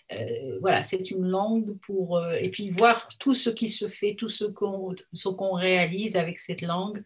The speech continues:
et cette diversité, cette variété. Voilà, c'est-à-dire c'est, pour moi, c'est, voilà, faire les choses, les processus petit à petit, pas à pas. Les moyens, nous en avons quelques-uns,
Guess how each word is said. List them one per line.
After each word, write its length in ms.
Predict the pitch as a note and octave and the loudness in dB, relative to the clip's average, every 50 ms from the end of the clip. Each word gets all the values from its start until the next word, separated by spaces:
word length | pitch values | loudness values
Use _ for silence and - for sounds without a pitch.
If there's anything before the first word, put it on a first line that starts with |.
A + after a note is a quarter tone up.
| - - - - - - | -14 -18 -18 -18 -12 -6
et 80 | - D#3+ | -4 0
cette 220 | - F#3+ F#3 E3+ | 4 4 4 4
diversité, 760 | E3+ F#3+ G3 F#3 F#3 F#3 F#3 - F#3+ F#3 F#3 - - F3+ F3+ | 2 0 2 2 2 2 0 -2 -6 -6 -8 -6 -4 -2 -2
cette 240 | F#3 F#3+ F#3 E3+ - | 0 0 -2 -2 0
variété. 720 | E3+ F3+ F3 E3+ F3 F3 E3+ - - - - F#3 G#3+ A#3 - - - - - - - _ _ _ _ _ _ _ _ _ _ - | 2 2 2 2 0 -4 -4 -8 -8 -2 0 0 0 0 -4 -10 -20 -20 -20 -20 -20 _ _ _ _ _ _ _ _ _ _ 2
Voilà, 260 | G3+ F#3 D3+ D3+ - - | 4 4 4 2 0 -10
c'est-à-dire 260 | - F#3 F3+ F#3 F3+ | -6 -4 -2 -2 0
c'est, 140 | - - - | 0 -2 0
pour 180 | - G3+ F#3+ | 0 -2 0
moi, 160 | G3+ A3 A#3+ B3 | 4 6 6 6
c'est, 560 | - - - G#3 G3+ G3+ G3 F#3+ F#3 F#3 - - | 6 4 6 6 6 8 8 8 8 6 4 2
voilà, 200 | E3+ F3+ D#3+ F3+ | 4 4 4 4
faire 220 | - - A#3 A3 | 6 4 6 8
les 140 | A3+ A3+ A3+ | 8 6 6
choses, 240 | A3+ - B3+ A#3 A#3 | 6 6 4 4 4
les 80 | A3+ | 4
processus 640 | A3 - A#3 A3 A3 A3+ G#3+ - - B3 A#3+ A#3 - | 4 6 4 4 4 2 2 2 4 4 2 2 2
petit 480 | - - - - B3 B3 - A#3 G#3+ G#3+ | -4 -4 0 0 0 0 0 -4 0 -2
à 60 | G3+ | -2
petit, 340 | G3 - - - - G#3+ G#3+ - - | -2 -2 -6 -4 -4 -4 -6 -6 -2
pas 180 | - A3 G#3 G3+ | 2 4 4 4
à 100 | F#3+ F#3+ | 4 2
pas. 400 | F#3 - G#3 G#3 A3+ - - - - - - - - - - - | 2 4 6 6 6 6 4 -2 -12 -16 -18 -18 -18 -16 -6 2
Les 160 | G3 A3+ B3+ | 6 10 10
moyens, 560 | B3 B3 B3 B3 B3 A#3+ B3+ C4 C#4 D4 D4 C4+ | 12 12 12 12 12 10 10 10 10 10 8 10
nous 460 | B3+ A#3 A3+ A3+ A#3 A#3 A#3 A3+ A#3 | 10 8 10 10 8 8 8 8 8
en 180 | A3+ A3 G#3+ G#3+ | 6 6 8 6
avons 560 | G#3 G#3 G3 F#3 F#3 G#3+ G#3+ G#3 G3+ G3 - _ | 4 4 4 2 0 0 0 0 -2 -6 -8 _
quelques-uns, 800 | - B3 A#3 A#3 A3+ - - A3+ A3 F#3+ F#3+ G3 G3+ A3+ A#3+ A3+ | 6 6 6 6 6 4 4 4 4 6 4 4 4 4 2 0